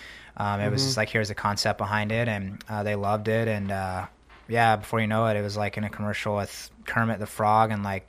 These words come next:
Speaker 1: John Legend and stuff. And, uh, that was just a wild experience.
Speaker 2: Did
Speaker 1: But
Speaker 2: that, like, gain you extra exposure
Speaker 1: I
Speaker 2: that
Speaker 1: have
Speaker 2: you
Speaker 1: no
Speaker 2: didn't
Speaker 1: idea. I think it's such a short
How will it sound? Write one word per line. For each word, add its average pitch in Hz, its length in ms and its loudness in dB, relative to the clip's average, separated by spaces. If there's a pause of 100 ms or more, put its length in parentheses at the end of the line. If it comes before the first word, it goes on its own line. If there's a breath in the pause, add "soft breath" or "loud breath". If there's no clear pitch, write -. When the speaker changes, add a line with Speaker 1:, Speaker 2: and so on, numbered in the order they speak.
(200)
Speaker 1:
John 113 320 2
Legend 110 380 0
and 110 120 -4
stuff. 110 440 0
And, 92 200 -8 (560 loud breath)
uh, 107 160 4
that 104 80 2
was 104 200 0
just 101 200 -2
a 95 160 -6
wild 101 320 -2
experience. 95 560 -8
Speaker 2:
Did 135 100 -10
Speaker 1:
But 135 180 2
Speaker 2:
that, 151 340 8 (500)
like, 127 560 -4
gain 135 240 2
you 131 180 4
extra 123 280 0
exposure 135 1000 6 (160)
Speaker 1:
I 120 120 6
Speaker 2:
that 156 60 4
Speaker 1:
have 175 120 8
Speaker 2:
you 123 80 6
Speaker 1:
no 117 60 6
Speaker 2:
didn't 135 120 8 (140)
Speaker 1:
idea. 104 340 0
I 120 60 2
think 143 400 -2
it's 120 140 -4
such - 200 0
a 117 40 0
short 110 560 2